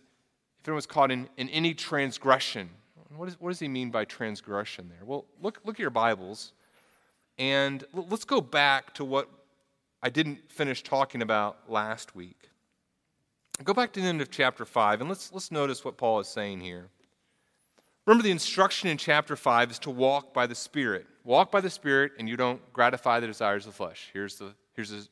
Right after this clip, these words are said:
the flesh, here's the Spirit. The Spirit's opposed to the flesh, the flesh is opposed to the Spirit. Walk by the Spirit, you won't gratify the desires of the flesh.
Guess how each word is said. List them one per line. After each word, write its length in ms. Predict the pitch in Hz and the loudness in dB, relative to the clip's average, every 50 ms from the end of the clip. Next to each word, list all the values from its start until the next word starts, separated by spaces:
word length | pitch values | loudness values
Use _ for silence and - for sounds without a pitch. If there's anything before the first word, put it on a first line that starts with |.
| _ _ | _ _
the 60 | - | -12
flesh, 500 | - - 196 196 185 175 - - - - | 0 4 4 4 4 4 0 -6 -8 -8
here's 200 | 123 110 98 - | -8 -8 -8 -8
the 60 | - | -12
Spirit. 440 | - - - 185 170 160 156 156 160 - - - - _ _ _ _ _ _ | -14 -8 -2 2 4 4 4 4 2 -4 -14 -20 -20 _ _ _ _ _ _
The 160 | - 104 101 | -6 -6 -6
Spirit's 380 | 95 - - - 147 139 131 - | -6 -6 -4 0 0 0 0 0
opposed 240 | - 127 123 110 - | -4 -6 -6 -6 -8
to 60 | 117 | -12
the 60 | - | -6
flesh, 340 | - 170 160 156 151 - - | 2 4 6 6 6 4 0
the 80 | - 110 | -10 -10
flesh 260 | - - 120 120 - | -2 0 0 0 0
is 80 | - 110 | -4 -10
opposed 300 | - - 110 104 98 101 | -6 -6 -6 -4 -6 -8
to 20 | |
the 60 | 104 | -12
Spirit. 420 | - - - 170 165 156 151 147 147 - _ _ _ _ _ _ _ _ - | -14 -6 -2 2 4 4 4 4 2 -4 _ _ _ _ _ _ _ _ -4
Walk 280 | 127 127 139 151 - | 2 4 4 4 4
by 80 | - 143 | 0 -4
the 80 | 131 | -4
Spirit, 320 | 120 - - 117 113 113 - _ _ - | -6 -4 -2 -2 -2 -2 -6 _ _ -6
you 40 | 117 | -6
won't 120 | 117 123 | -6 -2
gratify 420 | - 113 107 104 104 - 107 98 101 | 0 0 0 0 0 -2 -4 -6 -4
the 60 | 101 | -6
desires 380 | 98 98 95 92 87 90 87 | -10 -10 -8 -8 -8 -8 -10
of 40 | - | -14
the 60 | - | -16
flesh. 360 | 113 - 196 160 117 - - | -6 -2 0 0 0 -2 -6